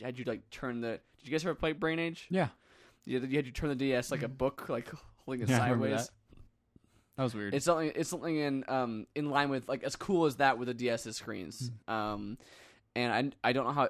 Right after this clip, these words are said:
Speaker 1: I don't, maybe, maybe it does something similar on the phone. I don't know, but it, it was, it was a really cool plot reveal. Um, and it, like, mechanically had a, an effect that only the D S could have done. Um, so it was, it was really cool. And then there is v-,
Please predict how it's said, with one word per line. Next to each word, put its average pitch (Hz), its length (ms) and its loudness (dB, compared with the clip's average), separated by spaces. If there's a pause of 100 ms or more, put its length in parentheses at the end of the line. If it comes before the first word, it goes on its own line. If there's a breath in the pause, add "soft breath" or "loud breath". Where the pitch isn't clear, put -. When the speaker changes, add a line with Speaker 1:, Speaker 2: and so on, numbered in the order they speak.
Speaker 1:
I 131 60 4
don't, 151 200 0
maybe, 147 260 2
maybe 139 200 4
it 135 100 0
does 143 120 -2
something 139 180 0
similar 147 220 0
on 143 60 4
the 127 60 0
phone. 170 260 2
I - 60 -2
don't 117 160 0
know, 170 340 2
but 120 340 0
it, 123 200 2 (240)
it 131 100 4
was, 123 300 2
it 123 100 2
was 120 300 -2
a 117 80 0
really 131 220 2
cool 110 520 0 (320)
plot 113 280 6
reveal. 131 560 2
Um, 107 600 -2 (240)
and 98 320 -6
it, 95 140 -2
like, 110 260 -4 (140)
mechanically 117 640 -4
had 117 180 -2
a, 107 120 -2
an 76 100 -8
effect - 380 -2
that - 100 -6
only 113 140 -2
the 107 80 -8
D 110 120 -2
S 104 160 -2
could - 140 -12
have 101 80 -6
done. 107 260 -2 (600 soft breath)
Um, 98 360 -6
so 104 220 -2
it 71 40 -2
was, 104 360 -6
it 98 40 -6
was 98 160 -4
really 90 160 -4
cool. 101 260 -6 (240 soft breath)
And 135 100 -2
then 151 80 4
there 151 160 6
is 139 400 4
v-, 107 220 -12